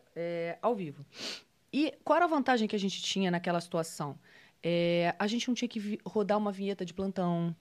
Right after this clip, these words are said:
não tinha que interromper a, a novela, a Malhação, ou o que fosse, o programa que fosse, porque a Globo News era só notícia. Então, de hora em hora tem um telejornal e no intervalo tinha um programa gravado.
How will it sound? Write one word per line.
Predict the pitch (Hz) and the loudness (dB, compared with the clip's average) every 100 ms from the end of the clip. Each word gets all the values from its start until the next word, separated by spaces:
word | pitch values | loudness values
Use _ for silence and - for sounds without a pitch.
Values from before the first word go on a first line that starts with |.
| - - - | -16 -14 -4
não | 202 | -2
tinha | 226 | -2
que | 208 | -4
interromper | 202 214 202 190 185 190 190 190 - - | -4 -4 -4 -6 -2 0 2 0 -4 -8
a, | 92 - 165 165 | -6 -4 -2 0
a | |
novela, | 170 156 165 165 165 160 156 | 0 0 2 2 2 0 -2
a | 151 | -4
Malhação, | 160 156 151 - 160 160 160 151 | -2 -2 -4 -6 -4 -2 -2 -4
ou | - 156 | -4 -4
o | 151 | -4
que | - | -10
fosse, | 175 - 170 - 170 | -6 -2 -2 -2 -4
o | 151 | -4
programa | 151 156 175 175 170 | -2 -2 0 0 -4
que | |
fosse, | - 160 175 - 175 - - - - | -4 -4 -4 -6 -8 -10 -20 -16 -4
porque | 269 247 | 0 4
a | |
Globo | 226 233 | 4 4
News | 247 247 | 4 4
era | 247 262 | 2 0
só | 254 240 233 | 4 6 6
notícia. | 262 - 262 185 | 6 2 0 0
Então, | 175 175 | 0 0
de | 175 170 | 2 2
hora | 165 | 2
em | |
hora | 226 262 349 | 2 0 0
tem | 196 | 0
um | 170 175 | 2 2
telejornal | 180 180 196 247 254 339 _ - - | 4 4 4 6 4 2 _ -18 -2
e | |
no | 294 | 0
intervalo | 302 294 262 | 2 4 4
tinha | 277 277 | 2 0
um | |
programa | 277 277 269 | 2 2 2
gravado. | 285 254 170 | 2 4 4